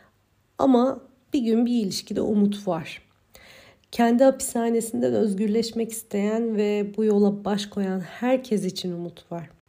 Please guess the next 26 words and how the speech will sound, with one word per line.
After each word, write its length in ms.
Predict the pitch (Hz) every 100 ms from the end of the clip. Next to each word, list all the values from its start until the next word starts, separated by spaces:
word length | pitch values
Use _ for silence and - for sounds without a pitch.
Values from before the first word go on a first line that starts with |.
| 196
Bir 80 |
şeyin 300 | 226 294 302
farkında 720 | 320 - 220 226 - 254 254 -
olmadığımız 920 | 208 247 269 254 196 196 185 185 180 165 -
günle 500 | 254 233 180 180 - -
farkında 460 | 208 208 208 262 -
olduğumuz 720 | 208 202 196 214 202 196 175
gün 340 | 202 254 339 -
kendimizde 800 | - 240 220 214 247 233 262 262
ne 160 | 254 269
çok 220 | 254 233
şeyin 300 | - 214 208
değiştiğine 600 | 202 196 202 214 208 208
bir 120 | 185
bakalım. 480 | 156 151 185 180 277 - _
Sıradan 640 | - - 233 226 233 233 226
bir 60 |
şeyi 320 | 208 - 208
bilmediğimiz 680 | 202 220 196 180 175 180 165
bir 100 | -
günle 520 | - - - 233 233 208
bildiğimiz 600 | 208 190 202 190 190 180
bir 60 | 202
gün 180 | 202
arasında 680 | 202 185 175 - 180 170 -
yani. 340 | 55 52 50